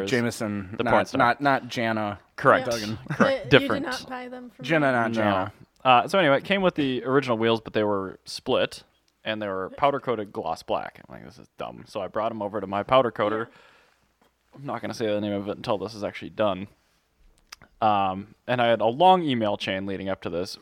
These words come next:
Speaker 1: going over pricing, color, and logistics for timing.
Speaker 3: Yeah.
Speaker 1: Brought 'em out
Speaker 3: As
Speaker 1: there.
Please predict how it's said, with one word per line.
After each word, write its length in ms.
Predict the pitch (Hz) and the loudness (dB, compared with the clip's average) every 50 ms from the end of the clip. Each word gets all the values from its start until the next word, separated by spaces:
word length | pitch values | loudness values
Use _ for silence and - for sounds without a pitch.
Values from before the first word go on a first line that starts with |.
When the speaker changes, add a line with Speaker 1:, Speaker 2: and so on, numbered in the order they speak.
| - - | -8 -4
Speaker 1:
going 180 | 117 107 101 | -2 -2 -2
over 140 | 98 98 95 | -2 -4 -4
pricing, 520 | - - 117 110 110 - 123 113 113 110 | -2 0 0 0 0 -2 -6 -6 -6 -8
color, 520 | 107 - - 101 98 95 92 92 87 - - - - | -6 -4 -2 -2 0 0 -2 -4 -4 -6 -10 -12 -10
and 180 | 104 101 85 | -10 -8 -8
logistics 440 | 85 90 - 98 92 - - - - | -8 -8 -8 -10 -10 -12 -14 -16 -16
for 100 | - - | -16 -12
timing. 320 | - - 110 101 104 107 302 | -8 -6 -4 -4 -4 -4 -4
Speaker 3:
Yeah. 160 | 277 254 220 220 - - - _ | -6 -8 -10 -12 -16 -20 -4 _
Speaker 1:
Brought 160 | - 123 135 | 8 8 8
'em 60 | 143 | 10
out 140 | 139 139 196 | 8 8 8
Speaker 3:
As 60 | 294 | 8
Speaker 1:
there. 160 | - 135 139 | 6 6 6